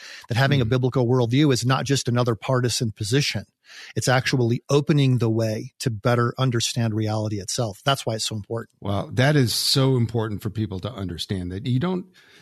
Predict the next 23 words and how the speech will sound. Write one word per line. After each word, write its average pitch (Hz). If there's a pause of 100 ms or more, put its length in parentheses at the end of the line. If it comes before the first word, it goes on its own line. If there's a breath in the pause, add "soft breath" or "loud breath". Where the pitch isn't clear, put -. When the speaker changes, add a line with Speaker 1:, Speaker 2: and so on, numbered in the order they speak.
(200 soft breath)
Speaker 2:
get 139
at 120
this, 107
uh, 98
as 113
a 110
luxury 107
because 107
your 107
economic 113
situation 98
allows 117
you 113
the 104
freedom 104
to 95
do 110
that. 101
No, 170
it's -
the 117
opposite. 131
It's 110